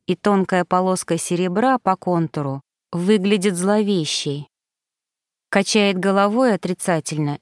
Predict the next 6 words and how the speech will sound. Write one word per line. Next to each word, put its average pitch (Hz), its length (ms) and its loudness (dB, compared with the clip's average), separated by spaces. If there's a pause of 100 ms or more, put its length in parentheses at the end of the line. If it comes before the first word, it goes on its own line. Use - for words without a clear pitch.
и 180 80 -2
покрывало 190 640 0
выскальзывает 180 880 -2
из 180 140 -2
моих 185 320 0
пальцев. 143 760 -6